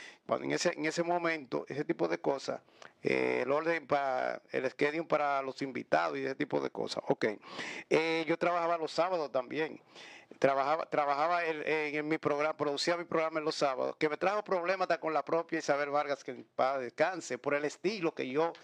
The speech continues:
traté, que cuando eso explotó,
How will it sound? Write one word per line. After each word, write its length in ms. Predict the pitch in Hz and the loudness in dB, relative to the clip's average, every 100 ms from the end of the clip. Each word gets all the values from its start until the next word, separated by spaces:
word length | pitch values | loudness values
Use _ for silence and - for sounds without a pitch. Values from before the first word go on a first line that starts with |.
| - - - - | -20 -20 -12 0
traté, 520 | 147 - 147 175 - - | 2 2 -2 -2 -4 -4
que 320 | 135 123 117 | -2 -2 -2
cuando 800 | 131 131 131 127 131 123 117 123 131 | 2 2 0 0 0 0 -2 -2 -2
eso 240 | 135 190 | 2 2
explotó, 840 | 190 190 175 170 170 190 190 165 | 2 0 0 0 0 0 0 -2